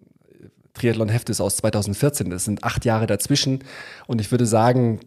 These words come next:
das waren meine ganzen Dreißiger. Und ich würde nie sagen, dass ich in meiner Vergangenheit, ich hab nie andere Leute schlecht gemacht.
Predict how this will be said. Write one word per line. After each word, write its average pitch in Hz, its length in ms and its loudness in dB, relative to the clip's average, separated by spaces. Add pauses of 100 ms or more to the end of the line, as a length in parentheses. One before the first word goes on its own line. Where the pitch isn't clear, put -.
(100)
das - 200 -2
waren 120 120 4
meine 113 180 2
ganzen 120 280 0
Dreißiger. 113 720 2
Und 117 280 0 (1000)
ich 120 140 0
würde 214 180 6
nie 208 160 4
sagen, 196 400 4
dass 160 180 2
ich 147 280 0 (200)
in 139 120 2
meiner 139 220 6
Vergangenheit, 135 760 2 (1040)
ich - 120 0
hab 151 120 2
nie 170 180 6
andere 156 260 4
Leute 139 180 6
schlecht 117 240 -4
gemacht. 92 400 -6